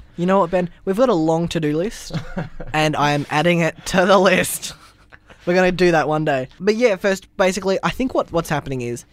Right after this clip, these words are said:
Speaker 1: over the week, people start to get a bit annoyed with Damien because he is not as mature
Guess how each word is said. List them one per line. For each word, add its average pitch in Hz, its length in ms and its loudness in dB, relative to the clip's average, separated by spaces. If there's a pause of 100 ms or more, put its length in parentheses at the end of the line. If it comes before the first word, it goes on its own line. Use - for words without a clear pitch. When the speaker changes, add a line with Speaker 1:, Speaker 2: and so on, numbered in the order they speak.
(360)
Speaker 1:
over 220 220 2
the 208 80 2
week, 160 340 -4
people 185 260 -2
start 165 200 -2
to 160 80 -12
get 156 100 0
a 156 40 -6
bit 147 120 -2
annoyed 139 220 0
with 135 160 -6
Damien 131 400 -4
because 151 340 -2
he 180 260 -6
is 156 120 -2
not 175 500 0
as 151 240 -6
mature 143 680 -4